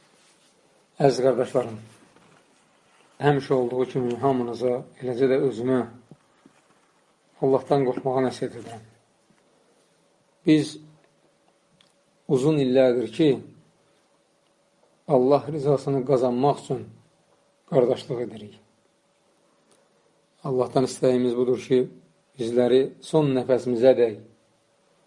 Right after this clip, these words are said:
iman qardaşlığında sabit etsin. Peyğəmbərimiz sallallahu aleyhi və səlləm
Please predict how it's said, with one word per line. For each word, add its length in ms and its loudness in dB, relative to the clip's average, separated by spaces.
iman 420 4
qardaşlığında 680 0
sabit 380 -6
etsin. 340 -14
Peyğəmbərimiz 640 4
sallallahu 400 4
aleyhi 160 4
və 100 -6
səlləm 400 0